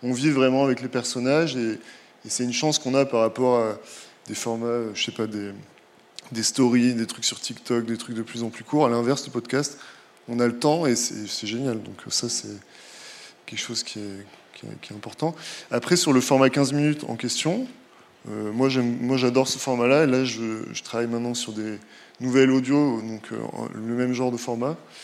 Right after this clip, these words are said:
Euh, c'est, c'est différent, mais en même temps, on, on crée un univers qui, qui va pas être entièrement exploité. Mais justement, c'est assez fascinant de créer, ben, justement plusieurs nouvelles, plusieurs univers, et cetera.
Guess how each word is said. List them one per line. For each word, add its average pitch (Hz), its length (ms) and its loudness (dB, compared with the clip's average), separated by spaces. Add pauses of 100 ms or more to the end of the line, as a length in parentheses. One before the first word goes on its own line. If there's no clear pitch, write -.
(500)
Euh, 110 400 -2 (880)
c'est, - 220 0
c'est 120 180 -2
différent, 120 460 4
mais 151 140 4
en 113 80 4
même 117 180 0
temps, 139 180 0
on, 110 480 -2 (240)
on 127 140 -2
crée - 180 4
un 143 120 8
univers 143 580 6 (720)
qui, 113 600 -4
qui - 120 -8
va 113 160 -2 (320)
pas 156 220 6
être 147 260 0
entièrement 131 340 0
exploité. 131 460 0 (640)
Mais 120 240 -2
justement, 127 380 -2
c'est 120 160 0
assez 123 160 -2
fascinant 135 440 0
de 120 120 4
créer, 135 240 0 (560)
ben, 117 160 -4
justement 120 340 -6
plusieurs 135 320 2
nouvelles, 139 420 6
plusieurs 123 360 -2
univers, 127 320 -2
et 123 60 -4
cetera. 120 460 -4